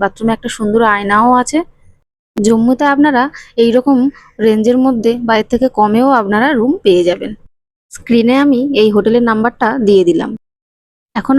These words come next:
আমরা চলে এসেছি হোটেলের ছাদের উপরে। এখান থেকে কিন্তু জম্মুর শহরটা কিন্তু উপর থেকে অনেকটা দূর পর্যন্ত দেখা যায়। আর হোটেলটা দেখুন, একদম রাস্তার পাশেই, আপনাদের গাড়িরও কোনো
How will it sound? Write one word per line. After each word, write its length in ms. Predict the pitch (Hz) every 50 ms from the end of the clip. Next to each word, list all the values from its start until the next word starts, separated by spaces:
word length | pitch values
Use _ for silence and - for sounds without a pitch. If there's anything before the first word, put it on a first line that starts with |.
| 294
আমরা 180 | 294 269 220 208 285 - - _ - -
চলে 180 | 220 208 208 220 233
এসেছি 280 | 240 285 277 - - 254 349 - _ _ -
হোটেলের 340 | 196 190 233 240 247 220 - - _ -
ছাদের 280 | - 208 180 180 180 180 170
উপরে। 220 | 180 180 175 170 - - - _ _ _ - -
এখান 180 | 220 240 247 247 247
থেকে 140 | 269 269 277
কিন্তু 300 | 208 202 294 285 - 233 240 262 - - _ _ - 208
জম্মুর 400 | 233 240 240 240 254 269 254 254 277 - - - _ - -
শহরটা 400 | 294 233 214 233 247 247 - 294
কিন্তু 300 | 262 294 302 285 262 254 254 269 - - _ _ _ -
উপর 180 | - 226 269 269 -
থেকে 180 | 285 269 254 226 233 233 - - - 233
অনেকটা 260 | 254 254 - - 262 214
দূর 200 | 254 262 269 269 254 -
পর্যন্ত 340 | 247 220 185 208 214 202 202 190 175
দেখা 160 | 165 160 180 170 190
যায়। 120 | - - - _ _ _ _ -
আর 60 | 233 220
হোটেলটা 300 | 220 214 226 240 226 254 247
দেখুন, 280 | 226 240 240 285 311 349 359 - _ _ _ - -
একদম 280 | 208 214 220 294 277 262 269 285 277 -
রাস্তার 300 | 214 208 - - 226 220 - 185
পাশেই, 320 | 175 170 - - - - - _ _ _ _ - -
আপনাদের 320 | 190 226 247 254 247 226 226 220 208
গাড়িরও 320 | 202 196 190 214 220 247 254 254
কোনো 140 | 277 269